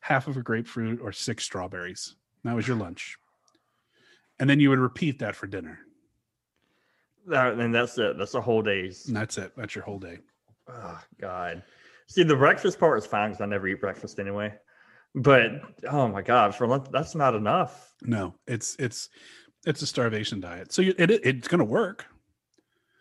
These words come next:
Speaker 2: Yeah, it's going
Speaker 1: But
Speaker 2: to
Speaker 1: you're gonna,
Speaker 2: work.
Speaker 1: but you're gonna be a disaster.
Speaker 2: Yeah, and at a certain point, you're gonna, you're gonna look like, I don't fucking know, like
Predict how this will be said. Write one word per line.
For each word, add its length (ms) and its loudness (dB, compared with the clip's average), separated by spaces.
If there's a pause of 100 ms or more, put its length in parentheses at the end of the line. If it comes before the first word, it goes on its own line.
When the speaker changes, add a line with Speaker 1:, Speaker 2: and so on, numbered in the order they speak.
(160)
Speaker 2:
Yeah, 180 8
it's 140 2
going 220 8
Speaker 1:
But 80 10
Speaker 2:
to 20 10
Speaker 1:
you're 60 8
gonna, 160 8
Speaker 2:
work. 240 -6
Speaker 1:
but 280 -4
you're 160 4
gonna 60 0
be 140 0
a 80 0
disaster. 800 -8 (560)
Speaker 2:
Yeah, 340 6
and 200 0
at 200 -4
a 80 2
certain 320 4
point, 400 2
you're 140 -4
gonna, 300 0 (100)
you're 160 -6
gonna 160 4
look 220 0
like, 380 4
I 120 -2
don't 180 -4
fucking 240 -8
know, 240 4
like 340 0